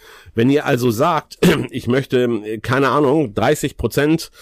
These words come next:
in einem halben Jahr verdienen, ist sicherlich ein Investment in,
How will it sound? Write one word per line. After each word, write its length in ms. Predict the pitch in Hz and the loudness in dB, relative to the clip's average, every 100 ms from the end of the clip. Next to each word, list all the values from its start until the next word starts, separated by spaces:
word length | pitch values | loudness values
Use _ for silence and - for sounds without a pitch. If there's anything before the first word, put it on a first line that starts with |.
| - - - - 92 - | -18 -16 -14 -14 -16 -2
in 400 | 120 127 127 120 | 2 2 0 -2
einem 300 | 101 127 123 | -4 -2 2
halben 240 | 127 143 131 | 2 4 4
Jahr 200 | 127 165 | 2 2
verdienen, 600 | 135 95 101 123 151 - | 0 0 0 2 0 -2
ist 360 | - 113 - 90 | -6 -6 -8 -6
sicherlich 640 | 117 135 135 139 - - | -4 -2 -2 -4 -6 -8
ein 160 | 120 120 | -4 0
Investment 720 | 117 104 135 - 135 131 - | 0 0 -2 -2 -2 -2 -6
in, 280 | 117 113 | -4 -2